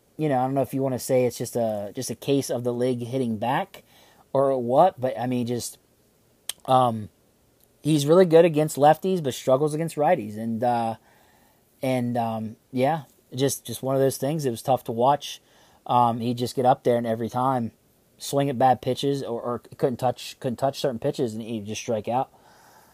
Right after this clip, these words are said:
But, you know, I, I, another guy with a big power bat that you hope figures it out. Again,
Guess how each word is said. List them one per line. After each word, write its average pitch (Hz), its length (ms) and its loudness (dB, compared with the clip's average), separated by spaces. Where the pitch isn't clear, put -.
But, 135 440 8
you 165 140 0
know, 151 160 8
I, 151 180 4
I, 147 120 4
another 160 300 4
guy 156 320 12
with 139 120 6
a 117 40 -8
big 156 280 0
power 135 280 6
bat 131 340 6
that 127 60 0
you 113 120 -2
hope 127 220 0
figures 117 300 -2
it 113 80 -2
out. 92 180 -8
Again, 131 380 2